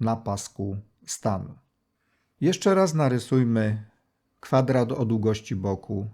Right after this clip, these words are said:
stu jednostek. Widzimy, że po wybraniu polecenia, y, prostok przy kursorze pojawia się pytanie o współrzędne punktu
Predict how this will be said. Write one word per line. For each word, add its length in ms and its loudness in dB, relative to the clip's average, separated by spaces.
stu 260 -2
jednostek. 800 -2
Widzimy, 480 4
że 160 4
po 180 2
wybraniu 720 0
polecenia, 840 -2
y, 40 -4
prostok 800 -4
przy 180 0
kursorze 540 2
pojawia 380 2
się 240 0
pytanie 540 -2
o 100 0
współrzędne 720 0
punktu 640 -6